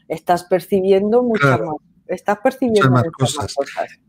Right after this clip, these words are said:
Speaker 2: Y normalmente la persona que tiene esa capacidad artística, esa inteligencia
Speaker 1: Eso es.
Speaker 2: emocional, esa creatividad, está más conectada también con su intuición.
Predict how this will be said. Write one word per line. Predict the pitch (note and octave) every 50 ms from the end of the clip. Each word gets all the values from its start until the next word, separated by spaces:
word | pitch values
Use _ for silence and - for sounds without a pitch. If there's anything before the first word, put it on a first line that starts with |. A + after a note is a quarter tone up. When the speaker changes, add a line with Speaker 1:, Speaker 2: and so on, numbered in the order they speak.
| _ _ -
Speaker 2:
Y | - D#3+ D#3
normalmente | D#3 D3 D3 E3 E3+ F3+ F#3+ E3 - F#3+
la | F#3+ F3+ C#3+
persona | A2+ C3 A2+ - - - D3+ D3 D#3+ E3 C#3+
que | - C#3 A#2+
tiene | A2 C3+ C3+ C3 C#3 C#3 C#3+ D3 D3 - -
esa | A#2+ - - C3+ -
capacidad | - B2 - A#2+ - - A#2+ A2+ A#2+ A#2
artística, | A2+ A2 _ - C3+ C3+ C3 - - - A2+ - - A2 A2 A2
esa | G#2+ - - B2
inteligencia | A#2 A2+ - A2+ A2 C3 B2+ B2 B2
Speaker 1:
Eso | B2 - - B2+
es. | B2 B2 A#2+ -
Speaker 2:
emocional, | - - A2+ A#2+ C#3 D3 C#3+ C3 C3
esa | A#2+ - D3 - -
creatividad, | C3+ C#3 C#3 C3+ C#3 D3+ D3+ D#3+ E3+ F#3+ G3 G3+ G3 - - - - - _ _
está | _ - - E3
más | F3+ F#3+ G3+ G#3 G3 G3+
conectada | - G3+ F#3+ F3 E3 D3 - - - G#3 A3+ G#3+ G3+ F#3
también | F#3+ F3 D#3 D#3 D#3 D3+ C#3+
con | C3 D3 C#3 C#3 C#3
su | - C#3+
intuición. | C3 C3 A2+ C3+ A#2+ A2+ - - G3+ A#3 A3+ F#3 A2 - -